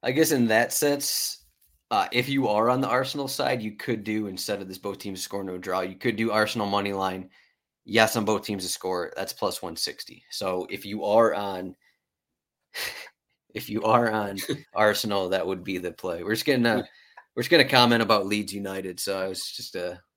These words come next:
Speaker 1: just laughing a little bit there, but
Speaker 2: Yeah, we, we've got a Coys in the comment from Miles Mora, Mora, and then, uh, Arthur Bushby. Leeds United, you know, good championship team on a, on a, on the Prem pod, but, you know,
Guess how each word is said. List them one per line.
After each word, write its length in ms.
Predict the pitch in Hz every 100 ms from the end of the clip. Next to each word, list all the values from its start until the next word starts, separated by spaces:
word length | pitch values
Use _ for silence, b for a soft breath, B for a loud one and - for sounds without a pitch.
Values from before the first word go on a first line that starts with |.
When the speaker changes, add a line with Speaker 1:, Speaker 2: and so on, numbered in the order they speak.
| _
Speaker 1:
just 120 | -
laughing 300 | 98 90 90
a 60 | 92
little 160 | 92
bit 180 | 95 85
there, 220 | 98 95
but 260 | 95 101 95 - _
Speaker 2:
Yeah, 120 | 127
we, 160 | 120 135
we've 200 | 135 120
got 140 | 127
a 40 | 113
Coys 520 | - 120 113 123 120
in 40 |
the 80 | 127
comment 400 | - 120 120 117
from 120 | 120
Miles 300 | 107 107 107
Mora, 440 | 113 107 107 107 107 -
Mora, 500 | 110 107 107 104 98
and 140 | 104
then, 140 | 104 101
uh, 160 | 98
Arthur 400 | - 101 107 107 92
Bushby. 580 | 95 - - 104 104 87
Leeds 280 | - 117 110
United, 340 | 107 104 104 -
you 120 | 107
know, 160 | 104 101 - _ _ - 120
good 200 | 120 -
championship 540 | 110 98 117 - 117
team 260 | - 110 113
on 120 | 101
a, 100 | 101 _ - b b b _ _ _ _ _
on 60 | 110
a, 160 | 107 -
on 80 | 117
the 80 | 101
Prem 320 | - 104 107
pod, 380 | 110 101 110 110
but, 160 | 117 139
you 80 | 180
know, 180 | 190